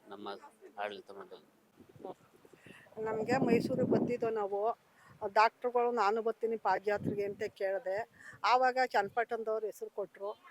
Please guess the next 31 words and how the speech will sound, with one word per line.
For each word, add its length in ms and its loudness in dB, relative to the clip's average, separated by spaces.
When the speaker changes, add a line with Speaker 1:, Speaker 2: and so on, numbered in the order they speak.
Speaker 2:
ಚನ್ನಪಟ್ಟಣದಿಂದ 760 2
ಬರ್ತಾ 340 -2
ಇದ್ದೀವಿ 560 0
ನಾವು, 180 0
ಎಂಟು 260 0
ವರ್ಷ 200 -4
ಆಯ್ತು. 520 -6
ಆದ್ರೂ 260 4
ನಮ್ಗೆ 300 2
ಎಲ್ಲ 160 4
ಒಳ್ಳೇದಾಗಿದೆ, 720 4
ಬಂದಿರೋ 440 0
ಜನಗಳಿಗೂ 540 -2
ಒಳ್ಳೇದಾಗಿದೆ, 840 -6
ಆಸ್ಪತ್ರೆ 500 -2
ಮೆಡಿಸನಲ್ಲೆಲ್ಲ 720 -2
ಗುಣ 220 -4
ಆಗಿದೆ. 600 -2
ನಾನು 360 -2
ಎಂಟು 320 2
ವರ್ಷ 120 -4
ತವಿಂದ 360 -2
ಬರ್ತಾ 360 -4
ಇದ್ದೀನಿ. 320 -4
ನಮ್ಮ 280 -2
ಆರೋಗ್ಯ 560 0
ಎಲ್ಲ 180 -2
ಚೆನ್ನಾಗೈತೆ. 760 -4
ನನ್ನ 220 -2
ಹೆಸರು 320 -6
ಕೆಂಚಮ್ಮ 580 0